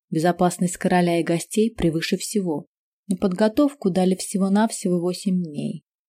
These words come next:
Ничтожно мало, но достаточно, если работать быстро и слаженно. А люди советника именно так и действовали. За то время, что отправлялись письма с приглашениями, успели очистить город от чёрных наёмников.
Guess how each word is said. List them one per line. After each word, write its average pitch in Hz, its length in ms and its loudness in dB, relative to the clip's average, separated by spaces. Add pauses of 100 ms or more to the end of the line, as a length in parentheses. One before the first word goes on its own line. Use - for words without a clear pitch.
(100)
Ничтожно 214 540 2
мало, 156 460 -2 (540)
но 175 100 0
достаточно, 180 840 0
если 160 320 -4
работать 160 520 -2
быстро 160 440 0
и 151 40 -4
слаженно. 151 640 -8 (380)
А 185 120 0
люди 208 200 4
советника 208 640 0
именно 175 200 -2
так 175 240 -4
и 175 80 -2
действовали. - 760 -6 (400)
За 185 180 2
то 190 180 2
время, 208 480 4
что - 200 -8
отправлялись 180 640 2
письма 196 340 0
с - 80 -12
приглашениями, 165 880 -2 (240)
успели 240 420 2
очистить 202 560 0
город 202 360 2
от 160 120 -6
чёрных 170 420 -4
наёмников. 151 720 -4